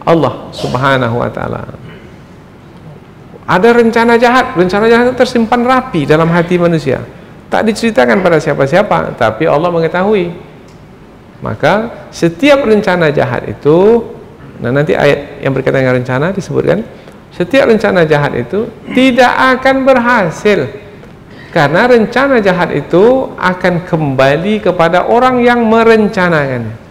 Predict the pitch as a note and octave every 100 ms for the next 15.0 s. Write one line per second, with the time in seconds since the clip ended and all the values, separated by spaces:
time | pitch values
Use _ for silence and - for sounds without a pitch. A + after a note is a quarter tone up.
0 | - - - - - - - - - -
1 | - - - C3 C#3 D#3 D3+ C#3+ C#3+ D3
2 | E3+ A#3 B3+ - - - - - - -
3 | - - - - - - - B2 B2+ C3
4 | B2+ B2+ C#3+ G#3+ A3 - - - - -
5 | - - - - D3 F3+ F#3 G3+ A#3+ C4
6 | C4+ - - - - - - - - -
7 | - - - - - - - - - -
8 | - - A#3 A3 A3 G#3+ A#3 A#3+ B3 B3
9 | G#3+ F#3+ D#3+ E3 F3+ F3 F3 E3+ D#3+ D#3
10 | D3+ C#3 C3 C#3+ A#3 - - - - -
11 | C#3 C3+ B2+ B2+ B2 C3 - - - -
12 | - - - C3 B2+ B2 C2+ B2 C2+ -
13 | - - - - - - - - - -
14 | - - - B2 B2+ C3 C3+ F#3+ B3